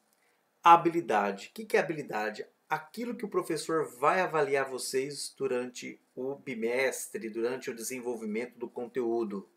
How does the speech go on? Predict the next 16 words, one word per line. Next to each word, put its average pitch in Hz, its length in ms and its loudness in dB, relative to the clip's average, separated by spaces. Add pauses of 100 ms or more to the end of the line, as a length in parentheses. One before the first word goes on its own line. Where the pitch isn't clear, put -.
(800)
Analisar 107 680 2
o 160 140 0
contexto 143 800 0
de 127 120 -10
surgimento 104 880 -4 (300)
e 165 80 0
o 165 40 4
significado 147 960 -2
da 135 160 2
expressão 127 720 -2 (220)
choque 202 520 4
de 151 80 -6
civilizações 135 1040 -4 (220)
no 113 220 -2
mundo 139 320 -2
contemporâneo. 113 960 -2